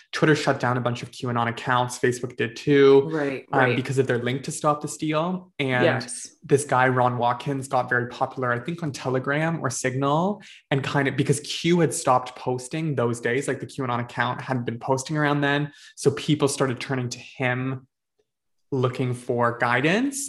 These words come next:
Speaker 1: And so there's,
Speaker 2: Okay.
Speaker 1: and even before that, there were theories that he was the one behind it. So I think they
Speaker 2: Yeah.
Speaker 1: think it's Ron Watkins. He seems earnest and gen-, to genuinely believe it, but,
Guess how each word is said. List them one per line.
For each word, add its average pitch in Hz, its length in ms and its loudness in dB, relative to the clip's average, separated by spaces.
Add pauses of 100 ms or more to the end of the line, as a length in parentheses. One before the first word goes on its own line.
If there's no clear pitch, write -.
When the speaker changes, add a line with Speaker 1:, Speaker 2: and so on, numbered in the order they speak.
(140)
Speaker 1:
And 131 140 0
so 143 100 2
there's, 127 260 2
Speaker 2:
Okay. - 220 -8
Speaker 1:
and 143 400 -2
even 175 240 0
before 131 360 2
that, 120 180 0
there 123 100 0
were 120 300 -4
theories 123 340 -4
that 139 140 -2
he 135 180 0
was 131 200 2
the 135 60 -2
one 127 220 0
behind 135 400 -4
it. 190 220 0
So 156 160 0
I 147 80 -4
think - 160 -10
they 185 80 4
Speaker 2:
Yeah. 180 320 2
Speaker 1:
think 143 180 -4
it's 170 160 -6
Ron 151 280 2
Watkins. 156 520 -2 (240)
He 190 180 2
seems 170 600 0
earnest 139 640 -2
and 127 200 -2
gen-, 131 180 -2
to 139 100 -6
genuinely 127 440 0
believe 120 320 -2
it, 147 220 2
but, - 240 0